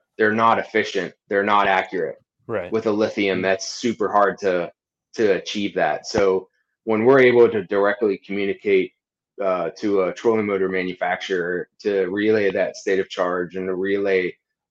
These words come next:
Speaker 1: the critical data of, "Hey, that's, you know, maybe with ten percent power left, we're gonna taper back that current and we're gonna, you know, get into some limp mode of allowing you to get what you need out of the trolling motor."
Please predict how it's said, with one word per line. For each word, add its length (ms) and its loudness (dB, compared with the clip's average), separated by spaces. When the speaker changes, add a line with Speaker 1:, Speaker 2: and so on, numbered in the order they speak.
Speaker 1:
the 480 -4
critical 420 2
data 380 4
of, 420 -2
"Hey, 200 6
that's, 460 2
you 140 0
know, 180 0
maybe 300 2
with 160 0
ten 200 -2
percent 360 -8
power 360 2
left, 400 2
we're 180 -4
gonna 360 -2
taper 300 -2
back 320 0
that 240 -2
current 500 -2
and 100 -10
we're 140 -2
gonna, 400 -4
you 80 -2
know, 320 -4
get 140 4
into 220 0
some 260 0
limp 240 -2
mode 320 0
of 300 -2
allowing 460 4
you 140 2
to 300 0
get 200 2
what 160 -2
you 120 -4
need 180 0
out 160 2
of 60 0
the 80 -2
trolling 320 -4
motor." 400 -4